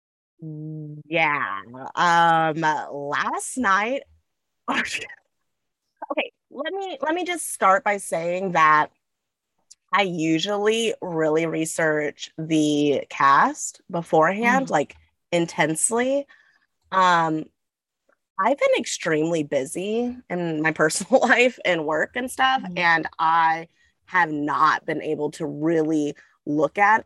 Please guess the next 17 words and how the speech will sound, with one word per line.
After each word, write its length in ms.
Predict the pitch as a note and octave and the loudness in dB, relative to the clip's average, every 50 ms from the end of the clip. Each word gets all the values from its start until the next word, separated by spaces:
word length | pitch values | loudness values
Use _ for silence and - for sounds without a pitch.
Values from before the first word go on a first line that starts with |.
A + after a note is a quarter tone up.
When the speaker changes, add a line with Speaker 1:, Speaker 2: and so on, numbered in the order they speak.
| _ _ - | _ _ -6
Speaker 1:
the 100 | - B3+ | -6 -6
cast. 560 | - - B3 C4+ C4+ C4+ C#4 C#4+ - - - - - | -6 -4 -2 0 0 0 0 -2 -6 -8 -14 -4 0
Um, 440 | E3 E3+ D#3+ D#3 D3 D#3 D3+ - _ _ _ _ _ _ _ _ _ _ _ _ _ _ _ | 2 2 2 0 -4 -8 -10 -14 _ _ _ _ _ _ _ _ _ _ _ _ _ _ _
so 240 | _ - - A#3 A#3 | _ -4 0 2 4
it 80 | B3 C4+ | 4 4
was 140 | D4 C4+ | 2 4
nice 340 | A#3+ A#3 A3 B3 C#4+ C#4+ - | 4 4 4 2 0 -2 -6
to 180 | - C4+ B3 A3 | -6 -6 -4 -2
really 380 | G3+ G3 G3 G3 G3 F#3+ F#3 | 0 0 0 2 2 0 0
s-, 180 | F#3+ F#3 - _ _ | -2 -8 -12 _ _
hear 640 | _ G3+ G#3+ G3 F#3 F#3 F#3 F#3+ F#3+ F#3 F3 D3+ - - - - - _ _ - | _ -2 2 4 6 6 6 6 6 4 2 -2 -4 -6 -14 -20 -20 _ _ -14
the 40 | G3+ | -14
stories 600 | - - - A3 G3+ F#3+ F#3+ G3 G3+ G3+ G#3 G3+ | -12 -6 0 2 4 4 4 4 2 0 -2 -2
and 80 | A3 G#3+ | 0 2
everything, 580 | G3+ G3+ - G#3+ A3 A3 - A3+ A3 A3+ A3+ G#3 | 2 2 2 0 -4 -4 -4 -6 -6 -4 -4 -6
but 140 | G#3 F#3+ | 0 4
that's 280 | G#3+ A3 A3+ - - - | 4 4 4 2 -12 -18